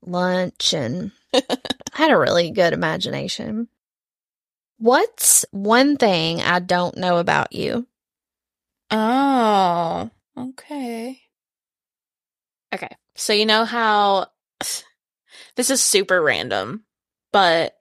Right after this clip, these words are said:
Speaker 2: I just had this memory pop in my head of, my dad had this one bedroom house after my parents got a divorce, and I was probably, like,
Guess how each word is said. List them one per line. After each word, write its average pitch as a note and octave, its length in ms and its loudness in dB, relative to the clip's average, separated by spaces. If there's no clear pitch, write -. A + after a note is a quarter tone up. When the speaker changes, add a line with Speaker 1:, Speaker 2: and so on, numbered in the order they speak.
Speaker 2:
I G3 140 -2
just F#3+ 200 -8
had F#3 140 -2
this F3 160 -8
memory F3 300 -4
pop F3+ 220 -6
in F#3 120 -6
my D#3+ 140 -4
head F3 200 -4
of, F3 320 -6
my G3+ 100 2
dad A#3 160 4
had A3+ 140 0
this F#3 200 0
one F3 220 -4
bedroom E3+ 500 -4
house F3 600 0
after - 260 -4
my F#3+ 80 -2
parents F#3 260 -8
got - 140 -4
a C#3+ 80 -4
divorce, E3 460 0
and G3 80 0
I F#3+ 60 4
was G3 100 -2
probably, A2+ 400 -2
like, A2 340 -2